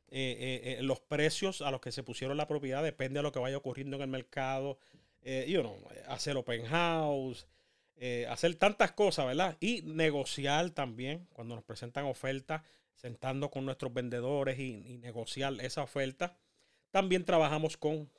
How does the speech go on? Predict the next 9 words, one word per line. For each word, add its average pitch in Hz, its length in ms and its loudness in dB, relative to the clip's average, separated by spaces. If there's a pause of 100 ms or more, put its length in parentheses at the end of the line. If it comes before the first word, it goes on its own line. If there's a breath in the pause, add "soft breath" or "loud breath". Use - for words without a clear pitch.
compradores 147 720 2
y, 147 60 -2
y, 123 680 -6
y 123 60 -8
como 120 240 -4
siempre 147 280 0
dice, 165 200 0
comprador, 127 560 0 (380 soft breath)
trabajar, 156 500 4